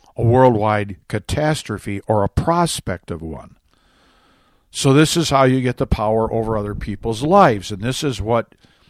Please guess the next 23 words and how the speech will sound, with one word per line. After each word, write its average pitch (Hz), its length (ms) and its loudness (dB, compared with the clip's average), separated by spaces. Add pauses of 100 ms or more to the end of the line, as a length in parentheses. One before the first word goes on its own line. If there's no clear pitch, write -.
(300)
you 120 160 -8
do 127 220 -2
to 120 80 -2
get 135 300 -4
control 117 440 -4
over 104 200 -4
resources 110 800 -4
and 101 160 -10
redistribute 110 760 -8
the 107 80 -6
wealth, 120 420 0 (440)
is 107 220 -14
to 104 400 -10
force 156 580 -2
this 113 320 -8
re-education 123 1000 -6
upon 104 360 -2
the 92 80 -2
people 101 600 -2 (440)
from 120 260 -2
top 101 460 -2 (300)
to 120 100 -4
bottom. 110 480 0